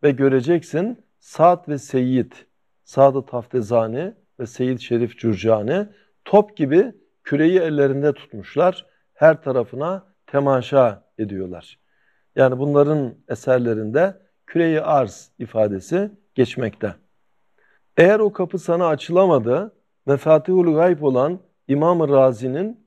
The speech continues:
geniş olan tefsirine gir. Fahrettin Razi'nin tefsiri Mefatihul Gayb. Bu Kur'an'da geçen bir ifade. Ve indehu mefatihul gayb.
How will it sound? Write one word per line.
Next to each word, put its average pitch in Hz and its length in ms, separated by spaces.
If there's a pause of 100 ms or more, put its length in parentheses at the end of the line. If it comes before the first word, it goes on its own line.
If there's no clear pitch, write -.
(100)
geniş 175 320
olan 165 280
tefsirine 135 640
gir. - 400 (300)
Fahrettin 147 500
Razi'nin 143 480
tefsiri 147 720
Mefatihul 139 720
Gayb. 123 320 (420)
Bu 156 180
Kur'an'da 139 380
geçen 127 420
bir 101 80
ifade. 101 600 (340)
Ve 131 140
indehu 139 360
mefatihul 123 720
gayb. 113 220